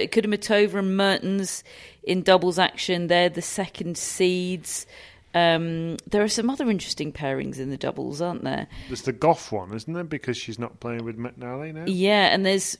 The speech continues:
Speaker 1: retired Sam Stosur <laughs> playing, playing with, uh, playing mixed doubles with Matt Ebden. Uh, there's the juniors going on as well. I keep seeing junior names popping up and thinking, "Oh, is that someone that,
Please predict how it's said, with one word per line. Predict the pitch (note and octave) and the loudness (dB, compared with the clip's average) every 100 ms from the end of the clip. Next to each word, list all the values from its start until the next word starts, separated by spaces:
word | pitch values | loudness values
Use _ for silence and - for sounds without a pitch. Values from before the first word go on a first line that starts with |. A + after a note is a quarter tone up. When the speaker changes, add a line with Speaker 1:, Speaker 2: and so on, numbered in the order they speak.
| - | -6
Speaker 1:
retired | F#3+ G3 A3+ A3 A#3 A#3 | 0 2 4 4 4 2
Sam | - G#3 G3 | 0 0 0
Stosur | - F#3+ F#3 F3+ G3 A#3 - | 0 4 4 4 0 -2 -4
<laughs> | |
playing, | A3 F3 - - E4 - A3+ | 0 2 2 2 2 0 -2
playing | - G#3 G3+ G3 | 4 6 6 4
with, | F#3 F3 - | 2 0 0
uh, | E3+ D#3+ D#3 - - - - | 2 4 2 -6 -18 -20 -2
playing | F3+ F3+ | 2 2
mixed | E3+ - | 0 -2
doubles | - E3+ F3 E3 | 2 4 2 0
with | E3+ E3+ - - | 0 -2 -2 -6
Matt | F3 E3+ - - _ | 0 0 -2 -12 _
Ebden. | E3 F3 F3+ - F3+ F3+ F3 F3 - - _ - | 4 4 2 2 2 2 -2 -8 -12 -20 _ 6
Uh, | E3 D#3+ | 8 8
there's | E3 F3 E3 | 4 -2 -4
the | E3 | -4
juniors | F3+ F#3+ F#3 F#3 E3+ | 0 0 2 0 2
going | F#3 F3+ F3 | 4 4 4
on | E3+ | 0
as | E3 | -2
well. | E3 E3 | 2 4
I | D#3+ | 2
keep | - F#3 - | 0 -6 -2
seeing | F3 E3 | -2 -2
junior | D3+ E3+ E3 D#3+ | -2 -2 -2 0
names | D#3+ E3 D#3+ | 0 0 -4
popping | - D#3+ - D#3+ | -6 -10 -6 -6
up | D#3+ | -6
and | - D3 | -8 -8
thinking, | D#3 D3 - | -6 -4 0
"Oh, | C4+ B3+ | 2 2
is | G3 | 0
that | A#3+ - | -4 -4
someone | G#3 D#3+ D3 D3 | -4 -4 -4 -4
that, | D3 - | -4 -4